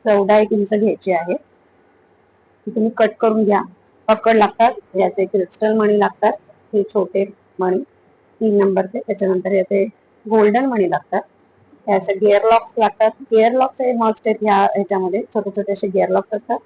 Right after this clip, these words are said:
आता तुम्हाला आधी हे कटिंग करून घ्यायचं आहे. ही अशी मेजरमेंट नुसार गिअर वायर कट करून घ्यायची. त्याच्यानंतर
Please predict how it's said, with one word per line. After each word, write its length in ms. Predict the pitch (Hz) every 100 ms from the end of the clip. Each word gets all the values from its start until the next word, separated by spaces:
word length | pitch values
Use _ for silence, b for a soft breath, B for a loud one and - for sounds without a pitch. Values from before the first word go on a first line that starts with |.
| _ _ _ _ _ _ 214
आता 160 | 214
तुम्हाला 280 | 214 220 220
आधी 200 | 214 220
हे 80 | 226
कटिंग 360 | 214 196 208
करून 240 | 208 208 214
घ्यायचं 280 | 208 190 202
आहे. 240 | 190 208 - _ _ _ _ _ _ - - _ _ _ _ _ _ _ _ _ _ _ _ _ _ _ _ _ _ _ _ _ _ _ _ _
ही 180 | - 220
अशी 320 | 202 - 214 277 _ -
मेजरमेंट 560 | 202 196 214 208 208
नुसार 340 | 208 196 202 254 - _ _ _ _ _ _ _ -
गिअर 400 | 196 220 220 262
वायर 380 | 233 196 190 220 - _ _ _ _ -
कट 140 | 214 -
करून 240 | 226 226
घ्यायची. 360 | 226 196 - 302 381 _ _ _ - -
त्याच्यानंतर 640 | 202 - 220 214 208